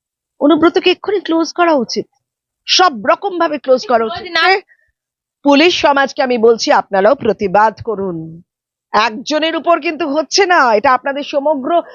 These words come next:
Speaker 1: পুলিশ সমাজকে অপমানিত হতে হয়েছে। মা বোনের সম্পর্ক, আর সে কি, বাপরে বাপরে বাপ, সে আমার কাছে একটা আনএডিটেড একটা, আমি শুনতে পারিনি, আমি পুরোটা শুনতে পারিনি, কারণ আমার শোনা অভ্যেস নেই।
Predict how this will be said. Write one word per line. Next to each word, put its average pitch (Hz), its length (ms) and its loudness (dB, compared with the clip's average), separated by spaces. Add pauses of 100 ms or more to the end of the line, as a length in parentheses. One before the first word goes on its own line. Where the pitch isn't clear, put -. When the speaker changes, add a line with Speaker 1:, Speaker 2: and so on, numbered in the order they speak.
(140)
Speaker 1:
পুলিশ 294 320 4
সমাজকে 339 580 -2
অপমানিত 302 460 0
হতে 254 260 2
হয়েছে। 233 360 -2 (500)
মা 208 320 2
বোনের 466 260 4
সম্পর্ক, 554 400 -2
আর 233 100 4
সে - 240 -6
কি, 494 180 -2 (1000)
বাপরে 381 480 0
বাপরে 311 320 0
বাপ, 320 540 2
সে 339 240 -4
আমার 320 340 2
কাছে 339 260 0
একটা 330 280 0
আনএডিটেড 302 840 0
একটা, 311 440 0 (280)
আমি 330 160 2
শুনতে 349 340 -2
পারিনি, 302 600 -4 (300)
আমি 302 160 0
পুরোটা 320 340 0
শুনতে 320 320 0
পারিনি, 285 440 -4
কারণ 285 220 0
আমার 285 180 0
শোনা 262 280 0
অভ্যেস 285 380 2 (120)
নেই। 247 360 -4